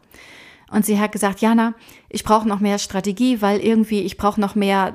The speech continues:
dass ich genau weiß, was ich tun soll." Und ich habe so gedacht, also sie ist sehr am Kopf, was viele sind, ne, ist alles okay. Und ich versuche sie so mehr mit sich zu verbinden. Und ich habe so gesagt, "Okay, mm,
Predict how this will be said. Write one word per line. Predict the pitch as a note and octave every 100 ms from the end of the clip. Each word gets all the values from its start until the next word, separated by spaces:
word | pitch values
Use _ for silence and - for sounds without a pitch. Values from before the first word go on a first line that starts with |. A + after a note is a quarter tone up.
| F#3+
dass | G#3 G3
ich | -
genau | G3 G3 F#3+
weiß, | F#3+ -
was | F#3+
ich | G3
tun | - B3+ A#3
soll." | G#3+ G3+ G3+ - - - _ _ _ _ _ _ _
Und | A3+
ich | A3 A3+
habe | A3+
so | -
gedacht, | F#3+ G3 G3 -
also | F#3+
sie | F#3+ G3+
ist | F#3+
sehr | G3
am | E3+
Kopf, | E3+ C4+ D4 -
was | F3 F3+
viele | - C4+ C#4+ C4
sind, | A3 A3+ - -
ne, | A3
ist | B3 -
alles | F#3+ F#3
okay. | - - A#3 A#3+ - _ _ _ _ _ _
Und | G#3
ich | G#3
versuche | - F#3+ G#3+
sie | -
so | F#3 F#3+
mehr | F#3 G3
mit | F#3+ G3
sich | F#3+
zu | -
verbinden. | F3 E3+ A#3 B3 G3+ F#3 - - - - - - _
Und | A3 G#3
ich | G3+
habe | G3+ -
so | -
gesagt, | F3 F3+ F3+ F#3
"Okay, | G3+ - F3+ E3 E3 - _ -
mm, | G3 G3 G3 G3